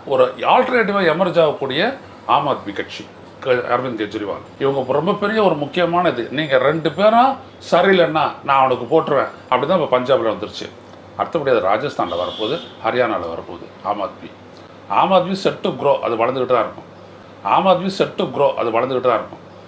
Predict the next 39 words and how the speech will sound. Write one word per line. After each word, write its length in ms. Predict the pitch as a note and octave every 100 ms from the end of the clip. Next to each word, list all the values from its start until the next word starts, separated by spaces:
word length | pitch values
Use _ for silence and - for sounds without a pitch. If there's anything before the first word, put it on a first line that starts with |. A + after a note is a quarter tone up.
| - -
அப்ப 220 | D3+ - F3 B2+ F3 - - - - D#3+
இந்த 120 | F3+ F3
வளர்ச்சி 300 | F3 B3+ C#4 G3+
போக்கோட 340 | G3 E3+ A3 A#3 F3+
ஈடு 140 | C#4+ D4
கொடுக்கக்கூடிய 460 | A#3+ G3+ F#3+ F3 E3+
ஒரு 80 | C#3+ D3
கட்சியா 300 | - G3 E3
வந்துட்டு 220 | C3+ D#3 A#2+
காங்கிரஸ் 340 | A#2 A2+ A2
தான் 100 | A2+ F2
இருக்கு. 260 | E2+ -
So 60 | G#3+ -
அது 100 | D#3
காங்கிரஸ் 340 | D#3 D3+ A#2+ -
வருது. 180 | F#2 F2+ - C#3
ஒண்ணு 180 | A#3 D#4 B3+
வேணாம், 220 | G3 C3
சிவசேனா 460 | - A3 B3+ C4 A#3+ G#3+
அப்படின்ற 280 | F3+ F#3+ G#3+
ஒரு 80 | F3 C3
பாஜகவினுடைய 800 | D#3 G3+ A3 G#3 F3+ F3 E3 D#3 C#3+
ஒரு 100 | C#3 A2
பதிலியே 360 | C3+ F3+ F#3 F3+ D#3+
பாத்தீங்கன்னா 400 | C3+ C3+ C#3 D3+
இன்னைக்கு 180 | B2+ A#2
அப்படியே 180 | C#3 C#3+ B2
மாறி 280 | C3+ F3+ D#3 A#2+ D3 - - A#2+
அது 80 | A#2 C#3
வேற 100 | D#3
மாதிரி 180 | D3 C3
வருது, 180 | G#2+ F#2+
அந்த 120 | F#2 -
கட்சி 240 | - E2+ - - - C3
மாறுது. 320 | G3 G#3 G#2+ - - - -
அப்ப 160 | D3 C#3+ D#3
என்ன 120 | C4+ B3
அப்படின்னோம்னா 420 | E3+ D3+ E3+ D3+ A#2+ D3 G3 - - -
ஒரு 140 | C#3